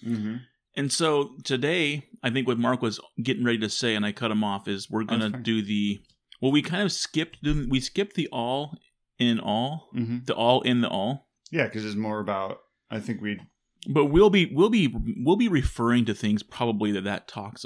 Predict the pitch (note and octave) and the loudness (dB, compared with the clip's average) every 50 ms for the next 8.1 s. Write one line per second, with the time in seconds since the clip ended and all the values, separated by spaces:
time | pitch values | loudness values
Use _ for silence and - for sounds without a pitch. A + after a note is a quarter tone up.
0 | - - G#2+ F2 G2 A2 G#2 A2+ A2+ G#2+ F2 G2 G#2+ G2+ G2+ - - - - - | -10 -8 -8 -8 -6 -8 -8 -4 -4 -4 -2 -2 -2 -2 -4 -6 -10 -10 -10 -10
1 | - - - A#2+ B2+ C3+ D3+ D#3+ D#3 C3 B2+ G#2 C3 B2+ C3 B2+ A#2 A2 A#2 A2 | -10 -8 -2 0 0 0 2 0 0 -2 -2 -2 -4 -2 0 0 0 0 -2 -2
2 | G#2 G#2+ - - A#2+ A#2+ F2 F#2 - - G2+ G2 - - G2 F#2+ F#2 G2 F#2+ F#2 | -4 -4 -4 -4 -4 -4 -4 -6 -6 -8 -10 -10 -8 -10 -10 -10 -8 -8 -10 -10
3 | - - _ _ _ _ - - B2+ C3 B2+ - A#2+ A#2 A2 G#2 G2+ G2+ G2 G2 | -12 -14 _ _ _ _ -10 -4 -4 -4 -2 -2 -2 -2 -2 -2 -2 -4 -4 -4
4 | A2 B2 E3 A#3 C#4 C4+ A#3 E3+ E3 - - B2+ B2+ A#2+ A#2 A#2 - - - A#2 | -6 -6 -8 -8 -8 -8 -6 -6 -6 -6 -4 -4 -4 -4 -4 -6 -8 -8 -8 -8
5 | A2+ A2 G#2+ G#2+ - _ _ _ _ _ _ _ _ _ _ G#2+ G2+ G2+ G2 F#2+ | -6 -6 -6 -8 -8 _ _ _ _ _ _ _ _ _ _ -14 -12 -10 -8 -6
6 | A#2 A2 G#2+ G#2+ G2+ G2 G#2+ G#2 G#2 G2 G2 G2 F#2+ - - - G#2+ G2+ G2 - | -4 -4 -4 -4 -6 -6 -4 -2 0 0 0 0 -2 -6 -8 -8 -6 -6 -6 -8
7 | - - - F#2 F#2+ F#2 F#2 F#2+ F#2+ F#2+ - - - B2+ A#2+ A#2+ C#3 C3+ B2 A#2 | -10 -14 -12 -12 -10 -10 -10 -12 -14 -14 -16 -10 -8 -6 -2 2 4 6 6 6
8 | G#2 G2 | 4 2